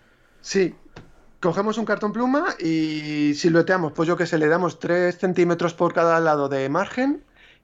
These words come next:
y luego eso lo colocamos en medio de la botella. Y así cuando te incide la luz por detrás, van a salir los bordes definidos.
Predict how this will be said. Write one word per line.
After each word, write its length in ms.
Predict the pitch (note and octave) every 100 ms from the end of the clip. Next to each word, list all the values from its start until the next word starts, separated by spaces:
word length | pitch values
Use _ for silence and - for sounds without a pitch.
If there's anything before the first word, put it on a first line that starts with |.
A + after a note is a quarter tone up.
| -
y 120 | E3
luego 260 | E3 E3+ G3+
eso 140 | G#3
lo 120 | G3
colocamos 520 | F3+ E3+ E3+ G#3 A3+ E3+
en 100 | D3+
medio 240 | D#3+ E3+
de 80 | D#3+
la 100 | C#3+
botella. 520 | C3 A2+ B2 B2 A#2 - _ _ _ _
Y 120 | D3+ D3+
así 180 | F#3
cuando 300 | F3+ F#3 E3
te 100 | D#3+
incide 320 | E3+ E3 F3 D3
la 80 | C#3
luz 200 | D3+ -
por 180 | F3+
detrás, 480 | F#3 F#3 A3+ B3 - _ _ _ _ _ _ _
van 320 | F#3+ D3 D#3+ E3+
a 80 |
salir 340 | E3 F3 E3 D#3+
los 520 | D#3+ C#3 B2 A#2+ -
bordes 360 | - D3 D3 C3
definidos. 580 | A#2 A#2 B2 A#2 A#2